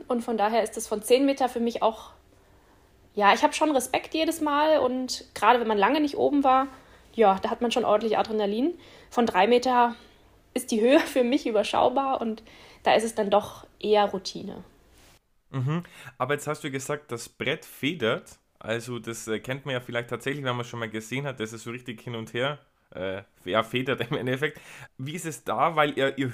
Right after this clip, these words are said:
Speaker 2: springt ja quasi ab, um die Federung zu erzeugen und um da auch selber Höhe und Energie zu generieren. Hast du da keine Angst, da abzurutschen? Weil ich stell mir das extrem unangenehm vor. Ich stehe da teilweise richtig weit vorne an der Kante, wenn man so mit der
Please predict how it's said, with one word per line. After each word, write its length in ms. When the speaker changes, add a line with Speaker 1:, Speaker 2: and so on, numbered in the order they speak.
Speaker 2:
springt 380
ja 80
quasi 320
ab, 200
um 240
die 200
Federung 360
zu 140
erzeugen 360
und 60
um 100
da 60
auch 100
selber 360
Höhe 260
und 100
Energie 380
zu 140
generieren. 500
Hast 240
du 80
da 160
keine 400
Angst, 320
da 80
abzurutschen? 800
Weil 140
ich 80
stell 180
mir 100
das 160
extrem 400
unangenehm 360
vor. 100
Ich 100
stehe 160
da 100
teilweise 380
richtig 280
weit 160
vorne 220
an 60
der 100
Kante, 300
wenn 120
man 100
so 120
mit 140
der 160